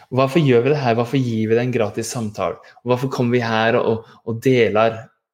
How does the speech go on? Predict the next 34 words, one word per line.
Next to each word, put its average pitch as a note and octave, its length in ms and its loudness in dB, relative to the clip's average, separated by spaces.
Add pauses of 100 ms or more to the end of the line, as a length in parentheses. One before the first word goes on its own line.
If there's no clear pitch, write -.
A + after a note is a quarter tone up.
(440)
av A2 360 2
denne A2 180 -4 (100)
kunnskapen? F#2 640 -8 (340)
Fordi C3 240 4 (460)
vi C#3 340 0
ser A2+ 560 2
at A2+ 80 -4
når A#2 320 -2
du D3 120 2 (200)
tar A#2 220 -2
deg A2+ 100 0
selv A#2 380 0 (180)
på G#2 80 -4
alvor, G2 480 0
og A#2 80 -4
du B2 160 -2
finner A#2 240 -2
din A#2 240 2
verde, G#2 480 0
og A2 240 2 (240)
du A#2 240 0
bidrar, A#2 560 0 (240)
så - 160 -6
sprider A#2+ 560 2
du A#2+ 80 2
glede. A2+ 560 -4 (320)
Du A#2+ 80 -2
sprider A#2 400 2
kjærlighet, G#2+ 640 -4
du A2+ 80 -4
sprider G#2+ 460 2
lys B2+ 420 -2
omkring A#2+ 380 -4
deg. E2+ 160 -10